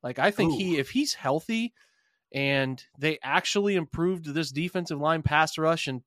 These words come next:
Speaker 1: players in front of him the way we believe they have, he stays clean more often than he has on run stuff. He's less worried about run game working to, to drops and coverage. They get a little aggressive with him and let him play some man-to-man on tight ends,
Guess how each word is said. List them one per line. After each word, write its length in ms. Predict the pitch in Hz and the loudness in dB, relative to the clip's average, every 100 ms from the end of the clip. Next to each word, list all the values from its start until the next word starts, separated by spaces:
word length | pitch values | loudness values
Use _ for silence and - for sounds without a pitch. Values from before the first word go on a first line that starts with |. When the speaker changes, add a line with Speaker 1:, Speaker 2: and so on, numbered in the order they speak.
| _ _ | _ _
Speaker 1:
players 340 | - 156 160 139 | -2 0 0 -2
in 100 | 123 | -4
front 200 | 139 156 | -2 -2
of 80 | |
him 120 | 180 175 | -2 -4
the 80 | |
way 180 | 131 135 | 0 0
we 140 | 139 127 | 0 -2
believe 400 | 120 120 135 151 | -4 -4 -2 0
they 120 | 175 | 2
have, 380 | 185 190 208 208 _ _ _ | 4 4 4 0 _ _ _
he 160 | - 175 | -6 -4
stays 340 | - 196 170 | 0 2 2
clean 420 | - - 156 175 202 | 0 -4 0 0 2
more 220 | 190 180 | 2 4
often 300 | 180 190 175 | 4 4 0
than 100 | 165 | -2
he 80 | 147 | -2
has 340 | 151 165 165 | 0 0 0
on 140 | 143 | -2
run 240 | 127 147 175 | 0 0 0
stuff. 380 | - 196 196 - _ _ _ _ | 0 2 2 0 _ _ _ _
He's 200 | 160 147 | -8 -6
less 320 | 135 151 175 | 0 2 2
worried 280 | 156 165 175 | 2 2 2
about 220 | 156 139 | 4 4
run 220 | 131 147 165 | 4 2 2
game 240 | 170 170 | -2 0
working 320 | 151 156 151 | -2 -2 -6
to, 120 | 139 127 - | -6 -6 -8
to 100 | - | -10
drops 540 | 127 131 127 165 - 139 | -8 0 2 2 0 -8
and 100 | 127 | -8
coverage. 560 | - 135 170 202 - _ _ _ | -4 -2 0 -2 -4 _ _ _
They 80 | - | -4
get 140 | 147 180 | 2 2
a 40 | |
little 200 | 151 156 | 2 0
aggressive 460 | 135 104 139 156 180 | -2 0 0 0 0
with 160 | 175 - | -2 -2
him 180 | 175 | -2
and 120 | 165 135 | -2 0
let 140 | 147 | 0
him 120 | 165 | -2
play 180 | - 160 | -2 -4
some 200 | - 123 | -4 -4
man-to-man 520 | 131 147 139 135 156 | -4 -2 -2 -2 0
on 140 | 143 127 | -2 -2
tight 240 | 135 127 | -4 -2
ends, 420 | 139 180 190 185 | 0 0 0 -4